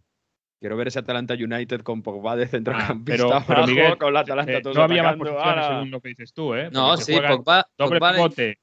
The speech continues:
Speaker 2: doble
Speaker 3: Pogba a la
Speaker 2: pivote.
Speaker 3: izquierda.
Speaker 2: Bruno,
Speaker 3: Bruno.
Speaker 2: Pogba por un lado, te queda el delantero que es Cristiano, solo te queda un sitio.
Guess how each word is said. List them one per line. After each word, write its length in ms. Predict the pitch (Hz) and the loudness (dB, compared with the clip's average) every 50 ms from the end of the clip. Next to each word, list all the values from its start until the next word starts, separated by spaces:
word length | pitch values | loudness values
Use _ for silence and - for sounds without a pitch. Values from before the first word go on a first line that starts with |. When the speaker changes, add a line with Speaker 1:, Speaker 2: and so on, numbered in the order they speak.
| _ _ - | _ _ -6
Speaker 2:
doble 200 | 139 143 160 165 | -4 -4 -2 -2
Speaker 3:
Pogba 260 | 151 160 156 160 151 | -2 -2 0 0 0
a 40 | 139 | 2
la 40 | 139 | 0
Speaker 2:
pivote. 100 | 139 - | 0 -2
Speaker 3:
izquierda. 320 | 98 117 117 110 104 104 101 | -4 -4 -4 -4 -4 -4 -2
Speaker 2:
Bruno, 320 | - 180 175 151 131 113 | 0 0 0 0 0 -2
Speaker 3:
Bruno. 360 | 104 135 147 147 147 180 208 214 | -2 -2 -2 -2 -4 -6 -8 -6
Speaker 2:
Pogba 280 | 139 127 123 143 165 156 | -4 -4 -2 0 0 0
por 120 | 165 160 160 | 0 0 0
un 100 | 160 160 | 2 2
lado, 260 | 170 180 185 208 190 | 2 2 0 0 -2
te 100 | - 151 | -2 -2
queda 200 | 147 151 151 139 | 0 0 0 0
el 60 | 131 | 0
delantero 380 | 135 139 143 139 139 160 151 147 | 0 -2 -2 0 0 0 -2 -2
que 60 | 156 | -2
es 60 | 151 | -4
Cristiano, 380 | 143 151 147 - 165 175 202 214 - | -4 -6 -4 -2 -2 -2 -2 -4 -6
solo 200 | 151 170 165 160 | -4 -2 -2 -2
te 80 | 160 | 0
queda 120 | 151 160 156 | -2 -2 -2
un 100 | 147 135 | -2 -4
sitio. 380 | 139 139 110 98 101 95 90 | -6 -6 -8 -8 -10 -14 -14